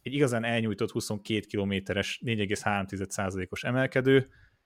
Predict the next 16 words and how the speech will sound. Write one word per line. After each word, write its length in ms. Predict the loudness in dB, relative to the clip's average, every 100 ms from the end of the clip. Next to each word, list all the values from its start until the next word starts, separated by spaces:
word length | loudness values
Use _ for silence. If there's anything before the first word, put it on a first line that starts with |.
| _ _ _ _
A 120 | 4 8
vége 360 | 8 8 6
az 160 | 4 4
konkrétan 840 | 4 4 4 4 6 6 6 0 _ _ _ _
az 140 | -2 0
utolsó 460 | 4 6 6 6
nem 120 | 6 6
tudom 220 | 6 6
hány 160 | 6
kilométer, 600 | 4 4 6 6 4 2
az 100 | 2
igazából 600 | 2 2 2 0 0 -2 0
két-három 520 | -2 0 0 -2 -2
százalék 460 | -6 -6 -4 -6
körül 300 | -4 -2 -2
mozog. 480 | -2 2 4 4 0